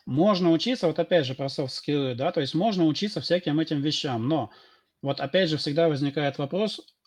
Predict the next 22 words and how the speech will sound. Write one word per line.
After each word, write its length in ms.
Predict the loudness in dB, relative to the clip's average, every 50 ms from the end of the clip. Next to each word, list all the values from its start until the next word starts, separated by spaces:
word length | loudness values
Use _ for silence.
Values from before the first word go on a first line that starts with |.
| _ _ _
подтягивать 500 | -6 -6 -4 -2 -2 0 2 2 0 0
свои 240 | 0 0 2 2 2
слабые 420 | 0 -2 -2 0 0 0 0 0 -2
стороны 560 | -2 0 2 2 2 2 0 -4 -4 -8 -12 _ _ _ _ _ _ _ _ _ _ _ _ _ _ _ _ _ _ _ _ _ _ -2
или 220 | 0 2 4 4
усиливать 480 | 2 2 0 0 0 0 2 2 2 0
сильные, 460 | 0 0 0 0 2 0 0 -2 -4
вот 300 | -4 -4 -4 -4 -4 -10 _ _
разница, 540 | -4 -2 -2 -2 -2 -4 -4 -6 -8 -12 -10
да. 280 | -8 -6 -6 -6 -10 _ _ _ _ _ _ _
И 380 | -4 0 2 4 4 4 4 2
на 100 | 2 0
самом 300 | 0 -2 -2 0 0 0
деле 320 | 2 2 2 2 0 0 0
я 140 | 0 0 0
считаю, 800 | -2 -4 0 2 4 6 6 6 4 4 2 -2 -4 -6 -6 -8 -8 -10
м, 40 | -8
согласен 460 | -6 -6 -2 -2 -2 -2 -2 -4 -6
со 120 | -6 -4 -4
многими 380 | -4 -4 -4 -4 -4 -4 -6
эксп-, 200 | -6 -8 -10 -12
людьми, 720 | -14 -14 -12 -10 -8 -6 -4 -4 -2 0 2 2 2 2